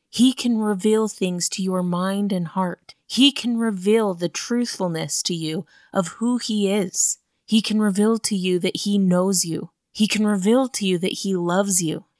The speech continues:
And through the Spirit, we can feel ourselves encircled about in the arms of his love. I testify of the reality of our Father in heaven, that even though he is the God and creator of the universe, he is also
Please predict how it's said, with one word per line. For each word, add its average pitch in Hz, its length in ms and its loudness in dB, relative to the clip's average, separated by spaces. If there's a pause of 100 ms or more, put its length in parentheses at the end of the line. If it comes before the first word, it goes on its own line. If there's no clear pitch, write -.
(120)
And 190 160 2
through 240 220 2
the 226 80 4
Spirit, 220 480 0
we 208 240 0
can 214 240 0
feel 220 320 -2
ourselves 180 640 -2
encircled 202 680 0
about 160 480 0
in 190 140 0
the 185 120 -2
arms 165 300 -2
of 165 80 -6
his 165 220 -4
love. 156 360 -4 (200)
I 170 100 0
testify 185 680 0
of 202 260 -2
the 226 100 2
reality 175 720 0 (340)
of 175 140 -2
our 180 120 2
Father 165 380 0
in 165 120 -4
heaven, 160 380 -6 (280)
that 190 200 2
even 226 220 2
though 220 120 2
he 214 160 2
is 185 140 2
the 175 100 0
God 196 420 2
and 202 140 -4
creator 185 600 0
of 170 140 -2
the 175 80 -2
universe, 170 800 -2 (220)
he 196 220 0
is 202 160 4
also 165 600 0